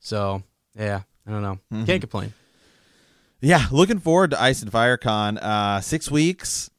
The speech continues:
Speaker 2: Uh, got our tickets. I need to get my, uh, hotel room, or, you know, uh, all, all, all dialed in there. Hopefully, it's not shut down with coronavirus, right?
Speaker 1: Yeah.
Speaker 2: I mean, that's shutting down all kind of conventions. I highly doubt it, but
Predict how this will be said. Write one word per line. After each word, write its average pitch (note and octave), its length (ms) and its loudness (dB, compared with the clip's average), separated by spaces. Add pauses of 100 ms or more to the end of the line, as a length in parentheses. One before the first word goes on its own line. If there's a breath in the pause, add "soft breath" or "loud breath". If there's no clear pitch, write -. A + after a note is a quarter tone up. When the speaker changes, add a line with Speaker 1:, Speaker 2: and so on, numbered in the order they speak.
(160)
Speaker 2:
Uh, A2+ 280 -2
got A#2+ 200 0
our B2 120 0
tickets. B2+ 520 -4
I A#2+ 60 -4
need A2+ 140 -4
to A2 80 -6
get G#2 140 -6
my, G#2 200 -2
uh, F#2+ 260 -4
hotel G#2 480 -4
room, G2+ 540 -4 (240)
or, F2 380 -6
you F2+ 120 -8
know, E2 260 -10
uh, F2+ 220 -10
all, F#2+ 300 -6
all, G#2 320 -2
all G#2+ 180 0
dialed G2+ 300 -2
in G2+ 140 -4
there. G2 260 -4
Hopefully, D#3+ 760 2
it's C3 200 -6
not B2+ 200 -4
shut B2 240 -4
down B2 340 -2
with A2 180 -8
coronavirus, A2+ 920 -4
right? A#2 320 -2
Speaker 1:
Yeah. C#3 120 0
Speaker 2:
I A2+ 60 -4
mean, G2+ 100 -6
that's G2+ 340 -10
shutting G2+ 220 -6
down G#2 180 -4
all G#2 120 -4
kind G#2+ 260 -6
of G2+ 60 -10
conventions. G#2 480 -6
I G2 120 -6
highly G#2+ 400 -4
doubt G#2+ 340 -2
it, D#3+ 300 -2
but G#2+ 460 -2